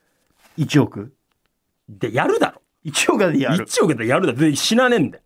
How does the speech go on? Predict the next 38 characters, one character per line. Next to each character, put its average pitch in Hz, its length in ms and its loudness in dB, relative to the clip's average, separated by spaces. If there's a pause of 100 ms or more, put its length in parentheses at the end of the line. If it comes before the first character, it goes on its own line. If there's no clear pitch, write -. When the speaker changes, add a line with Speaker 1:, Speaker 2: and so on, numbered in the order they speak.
(100)
Speaker 1:
<laughs> - 260 -2
Speaker 2:
や、 143 180 2
や 196 140 4
る 330 120 2
だ - 80 -2
ろ。 90 60 -14
Speaker 1:
保 190 180 2
証 214 160 4
さ 202 100 6
れ 196 80 0
て 196 80 2
ん 175 80 4
の 131 80 4
も 113 40 -2
ん。 - 20 0
Speaker 2:
や 233 120 2
め 294 140 2
ろ、 - 80 2
そ 131 100 -2
の 113 60 -2
全 117 240 -2
部 95 80 -10
一 95 220 -10
億 90 160 -8
に 90 80 -18
す - 80 -20
ん 80 40 -20
の。 - 60 -20 (320)
一 208 140 -4
千 302 360 -2
万 269 180 2
と 135 80 2
か 95 60 -6
も 90 100 -12
な 95 120 -8
し。 - 160 -20 (880)
一 165 240 2
万。 175 180 0